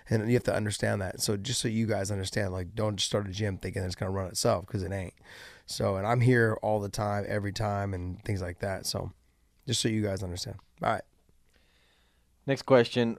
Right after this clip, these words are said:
Speaker 2: from Gideon Doyle. What do you think of the Cowboy Tony fight, and who do you think is gonna get the win?
Speaker 1: Uh, Cowboy Tony fight. You know,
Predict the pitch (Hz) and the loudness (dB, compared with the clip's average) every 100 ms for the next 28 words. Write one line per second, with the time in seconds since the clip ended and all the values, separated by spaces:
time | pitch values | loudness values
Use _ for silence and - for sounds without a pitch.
0 | - - 107 107 101 101 101 _ _ 101 | -8 2 6 8 6 2 -2 _ _ -14
1 | 98 107 110 110 104 110 98 101 98 110 | -2 0 2 0 4 6 8 6 6 4
2 | 123 120 120 117 107 101 - 110 107 104 | 2 0 -2 -2 -2 -4 0 2 4 4
3 | 107 - 104 104 - 110 104 92 101 101 | 2 0 -2 -2 0 2 2 0 -4 -2
4 | 107 104 104 104 98 98 92 98 92 87 | 0 0 -2 -2 -2 -4 -6 -4 -2 -2
5 | 80 78 85 95 _ _ _ _ _ - | -2 -4 -8 -14 _ _ _ _ _ -20
6 | _ - - 131 131 135 135 135 127 - | _ -8 -2 4 6 8 8 6 4 4
7 | 139 143 143 123 _ - - 135 127 113 | 4 8 6 6 _ -8 0 2 2 0
8 | 101 98 95 92 - _ _ _ _ _ | -4 -6 -4 -6 -10 _ _ _ _ _
9 | _ _ _ _ _ _ _ - _ - | _ _ _ _ _ _ _ -20 _ 2
10 | 143 180 180 175 | 10 12 12 12